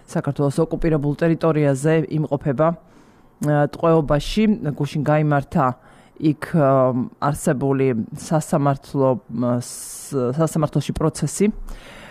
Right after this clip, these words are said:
შემდეგი სხდომა არის ოცდახუთი იანვარს დაგეგმილი. რა პერსპექტივა აქვს ამ საქმეს? ოჯახი კვლავაც დახმარებას ითხოვს, ე, ზაზა გახელაძის გათავისუფლებაში. ჯერჯერობით ყველა მცდელობა უშედეგოა ამ მიმართულებით.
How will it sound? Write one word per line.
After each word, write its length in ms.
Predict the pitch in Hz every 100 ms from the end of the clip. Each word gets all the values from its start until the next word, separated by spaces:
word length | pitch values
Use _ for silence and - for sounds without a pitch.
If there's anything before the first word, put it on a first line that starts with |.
| -
შემდეგი 720 | - 151 - 220 190 170 143 151
სხდომა 360 | - - 147
არის 180 | 139 135 -
ოცდახუთი 640 | 165 - - 170 160 -
იანვარს 380 | 147 131 120 120
დაგეგმილი. 640 | 147 135 143 151 151 151 208 - - - - -
რა 220 | 151 175 170 170
პერსპექტივა 640 | 165 160 - 160 - 151
აქვს 180 | 123 -
ამ 120 | 131
საქმეს? 440 | 127 - - 156 156 -
ოჯახი 400 | 147 143 143 160
კვლავაც 400 | 135 143 135 131
დახმარებას 720 | - 147 - 170 151 143 143
ითხოვს, 420 | 143 - 175 190 - - - - - - - _
ე, 160 | 143 139
ზაზა 300 | 139 147 143 147
გახელაძის 540 | 135 - 131 123 131
გათავისუფლებაში. 1120 | - 156 - 151 143 - - 135 127 139 - 185 - - - - - _
ჯერჯერობით 640 | - 180 160 180 156 131 156
ყველა 220 | 143 143
მცდელობა 580 | 143 - - 139 131 151
უშედეგოა 680 | - 147 - 151 147 135 127
ამ 80 | 123
მიმართულებით. 720 | 127 127 135 - 143 123 123